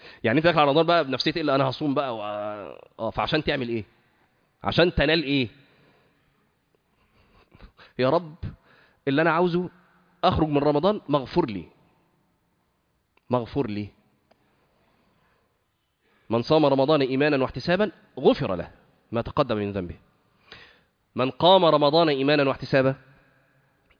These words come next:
غفر له ما تقدم من ذنبه". "من قام ليلة القدر إيمانا واحتسابا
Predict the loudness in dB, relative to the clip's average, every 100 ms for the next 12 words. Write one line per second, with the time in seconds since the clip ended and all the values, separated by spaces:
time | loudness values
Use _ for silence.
0 | _ _ 4 4 6 2 0 -2 -10 _
1 | _ -6 -2 -4 -2 -2 -2 -2 -4 -6
2 | -18 -20 -18 -2 -2 4 4 6 4 4
3 | 2 0 0 0 0 -2 -2 2 4 4
4 | 2 -4 -2 0 0